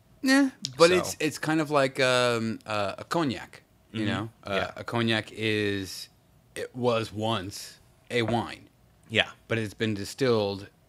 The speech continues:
Speaker 1: and fermented long enough to become a liquor.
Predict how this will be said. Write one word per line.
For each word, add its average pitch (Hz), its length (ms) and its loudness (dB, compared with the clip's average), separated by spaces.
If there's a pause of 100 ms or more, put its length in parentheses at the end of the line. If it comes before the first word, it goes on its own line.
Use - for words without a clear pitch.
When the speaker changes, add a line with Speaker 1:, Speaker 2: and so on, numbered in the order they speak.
(140)
Speaker 1:
and 98 420 -6
fermented 107 480 -4 (160)
long 113 460 0
enough 90 340 -6
to 110 100 -8
become 98 540 -6 (160)
a 104 180 -2
liquor. 90 440 -10